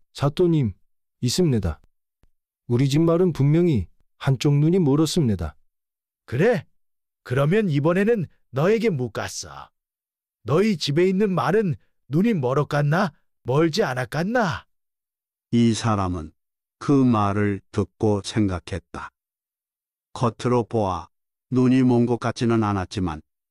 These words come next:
Speaker 3: 진짜 주인이 저렇게 말하는 것을 보면 확실히 눈이 먼 것은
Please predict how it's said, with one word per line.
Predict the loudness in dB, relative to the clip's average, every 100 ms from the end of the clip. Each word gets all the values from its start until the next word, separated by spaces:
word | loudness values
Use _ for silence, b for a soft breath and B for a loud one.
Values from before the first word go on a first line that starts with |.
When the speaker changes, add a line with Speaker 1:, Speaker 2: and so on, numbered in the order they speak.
| _
Speaker 3:
진짜 | -6 0 0 0 -2 -4
주인이 | -2 -2 0 -4 -8 -14 _ _ _ _
저렇게 | -4 -2 -2 0 0
말하는 | 2 2 0 0 0
것을 | -2 -4 -4
보면 | -2 -4 -6 -12 _ _ _ _ _
확실히 | -8 -6 -6 -4 -2 -2 -6 _ _ -2
눈이 | 2 4 4
먼 | 4 2
것은 | 0 -2 -4 -8